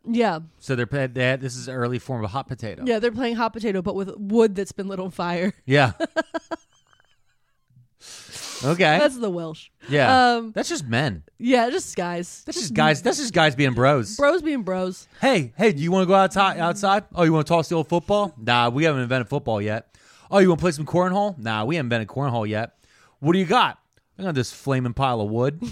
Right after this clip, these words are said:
Speaker 1: <laughs>
Speaker 2: Wanna throw it at each other?
Speaker 1: Hell yeah, dude.
Speaker 2: I
Speaker 1: Let's
Speaker 2: bet I
Speaker 1: go.
Speaker 2: could, I bet I could throw it better than you could throw it at me.
Speaker 1: So, I'm sure you've heard of, uh, bobbing for apples, right?
Speaker 2: Yeah.
Speaker 1: So
Speaker 2: How is this sinister?
Speaker 1: Well, here's the thing. It's not sinister. Bobbing your apples,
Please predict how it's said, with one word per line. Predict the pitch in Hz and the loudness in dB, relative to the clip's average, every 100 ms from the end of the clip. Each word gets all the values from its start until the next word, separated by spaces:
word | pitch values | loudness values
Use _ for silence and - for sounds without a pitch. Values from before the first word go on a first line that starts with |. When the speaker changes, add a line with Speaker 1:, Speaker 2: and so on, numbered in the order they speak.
| 311 - | -4 -2
Speaker 1:
<laughs> | 294 - 294 | -4 -4 -4
Speaker 2:
Wanna | 294 131 - | 0 0 4
throw | 139 131 | 4 6
it | |
at | 139 | 4
each | 147 180 | 2 0
other? | 175 196 240 _ - 190 | 0 0 -4 _ -16 -8
Speaker 1:
Hell | 190 | -4
yeah, | 196 196 | -2 -2
dude. | 180 180 | -4 -2
Speaker 2:
I | |
Speaker 1:
Let's | - | 2
Speaker 2:
bet | 127 | 2
I | 127 | 2
Speaker 1:
go. | 180 | 0
Speaker 2:
could, | 180 | -4
I | |
bet | 120 135 | -2 2
I | 123 | 0
could | 123 - | -2 -4
throw | 123 117 | -2 -2
it | 98 | -2
better | 123 117 | -4 -2
than | 113 | -2
you | 117 | -6
could | 113 - | -10 -6
throw | 113 107 | -4 -2
it | |
at | 107 | -4
me. | 120 123 123 _ _ _ _ _ _ _ _ | -6 -6 -8 _ _ _ _ _ _ _ _
Speaker 1:
So, | - 262 240 226 220 220 _ - _ - | -6 -2 0 0 -2 -6 _ -20 _ -8
I'm | 220 | -6
sure | 269 | -4
you've | 285 339 | -6 -6
heard | 269 226 233 - | -6 -4 -8 -6
of, | 196 196 185 180 175 185 - | -2 -2 -2 -4 -8 -12 -8
uh, | 175 175 170 170 | -4 -4 -6 -4
bobbing | 180 170 262 | -4 -4 -8
for | - | -6
apples, | 165 - 190 - - _ _ _ _ - | -8 -8 -12 -12 -20 _ _ _ _ -14
right? | 175 254 _ _ | -12 -12 _ _
Speaker 2:
Yeah. | - 101 98 113 - _ | -4 -4 -4 -10 -20 _
Speaker 1:
So | - 214 | -6 -2
Speaker 2:
How | 170 139 | 2 2
is | 117 | 2
this | 139 - | -2 -2
sinister? | 123 92 90 90 80 78 _ _ _ | -4 -6 -8 -10 -12 -14 _ _ _
Speaker 1:
Well, | 202 294 | -2 0
here's | 311 349 | 0 -2
the | 254 | -2
thing. | 240 | -4
It's | 190 | 0
not | 269 190 | -2 -4
sinister. | 175 165 - 165 196 _ - _ _ | -8 -12 -14 -16 -18 _ -20 _ _
Bobbing | 208 226 302 | 0 0 0
your | 311 | -2
apples, | 254 247 233 226 214 214 | -2 -2 -2 -2 -4 -6